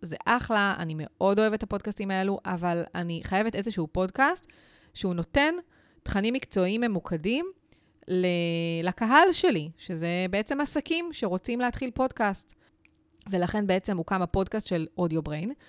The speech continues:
שהוא בעצם וידאוקאסט. הוא לא רק פודקאסט, אני ממש מצלמת אותו בווידאו. פה אני כבר נכנסת ככה באמת לאיך אני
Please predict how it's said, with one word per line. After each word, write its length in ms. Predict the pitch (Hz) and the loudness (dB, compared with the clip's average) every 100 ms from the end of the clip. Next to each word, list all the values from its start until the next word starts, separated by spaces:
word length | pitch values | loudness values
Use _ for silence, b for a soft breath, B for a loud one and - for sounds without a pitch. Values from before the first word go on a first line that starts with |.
| b b b | b b b
שהוא 180 | - 208 | -4 2
בעצם 280 | 214 254 311 | 4 4 2
וידאוקאסט. 840 | 202 208 214 - 143 - - - - - | 0 0 -2 -2 -8 -8 -12 -16 -20 -6
הוא 160 | 180 | 0
לא 340 | 175 196 226 226 | 4 6 6 6
רק 160 | 202 - | 4 0
פודקאסט, 500 | 160 156 233 349 - | -8 0 2 2 -2
אני 160 | 170 | -6
ממש 280 | 160 170 190 | -4 -4 -4
מצלמת 400 | 233 - 165 185 | -4 -4 -4 -4
אותו 160 | 190 160 | -6 -6
בווידאו. 500 | 151 139 147 208 - | -6 -8 -2 0 2
פה 100 | 214 | 2
אני 120 | 208 | 2
כבר 160 | 175 175 | 0 0
נכנסת 360 | 170 202 208 | -2 -4 -4
ככה 220 | 214 170 | -6 -6
באמת 260 | 160 165 185 | -4 -4 -2
לאיך 220 | 170 175 | -4 -2
אני 280 | 196 160 156 | -4 -4 -6